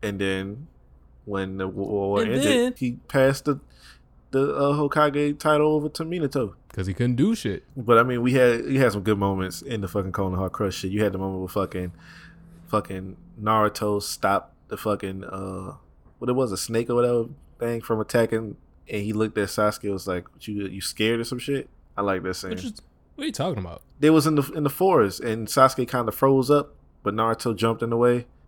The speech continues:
Speaker 1: You remember
Speaker 2: You
Speaker 1: that?
Speaker 2: talking about in the Chunin exams?
Speaker 1: That happened in the Chunin exam? I thought that shit happened in the
Speaker 2: Yes.
Speaker 1: after the Chunin exam.
Speaker 2: That was in the Chunin exams.
Speaker 1: Are you sure?
Speaker 2: Yes, I am positive.
Speaker 1: I coulda swore that shit happened after the Chunin exam. That's why I ain't said we were talking about the Chunin exam.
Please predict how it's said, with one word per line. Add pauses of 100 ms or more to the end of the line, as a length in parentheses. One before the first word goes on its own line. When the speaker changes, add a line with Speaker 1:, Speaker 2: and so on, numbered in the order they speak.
(200)
Speaker 1:
You
remember
Speaker 2:
You
Speaker 1:
that?
Speaker 2:
talking
about
in
the
Chunin
exams? (580)
Speaker 1:
That
happened
in
the
Chunin
exam?
I
thought
that
shit
happened
in
the
Speaker 2:
Yes. (180)
Speaker 1:
after
the
Chunin
exam. (300)
Speaker 2:
That
was
in
the
Chunin
exams. (360)
Speaker 1:
Are
you
sure? (200)
Speaker 2:
Yes,
I
am
positive. (240)
Speaker 1:
I
coulda
swore
that
shit
happened
after
the
Chunin
exam.
That's
why
I
ain't
said
we
were
talking
about
the
Chunin
exam.